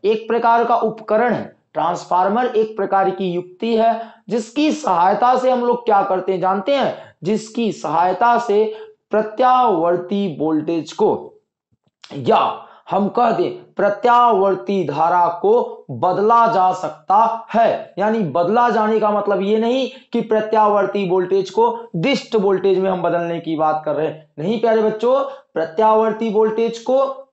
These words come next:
कम कर, किया जा सकता है या ज्यादा किया जा सकता है, यही इसका main काम होता है। यानी transformer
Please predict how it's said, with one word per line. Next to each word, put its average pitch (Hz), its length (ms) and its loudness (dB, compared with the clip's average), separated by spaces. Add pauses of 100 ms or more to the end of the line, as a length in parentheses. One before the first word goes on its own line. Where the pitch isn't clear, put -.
कम 233 240 2
कर, 240 260 0
किया 240 340 0
जा 247 180 2
सकता 247 400 0
है 247 260 2 (220)
या 165 100 -2
ज्यादा 151 420 0
किया 214 260 0
जा 214 160 0
सकता 208 400 -2
है, 226 160 2 (320)
यही 175 360 0
इसका 214 420 2 (280)
main 214 320 0 (360)
काम 185 240 4
होता 170 400 0
है। 185 420 -2
यानी 233 600 0 (220)
transformer 214 920 0